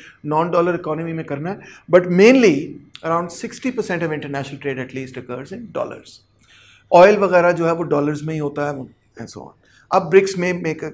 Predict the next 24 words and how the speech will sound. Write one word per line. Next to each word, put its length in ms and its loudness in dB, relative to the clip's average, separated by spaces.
bring 140 -2
about 200 0
a 80 -14
transformation, 520 -6
but, 140 0
uh, 1040 -8
दुबई 320 2
से 140 2
अगर 160 2
आप 160 4
एक 80 -2
चीज़ 280 -6
ले 140 0
रहे 100 -2
हैं 60 -4
और 80 -2
आप 180 0
ये 80 -2
कहते 260 -4
हैं 80 -6
कि 60 -6
ये 220 0
लो 160 0
भाईजान 380 -4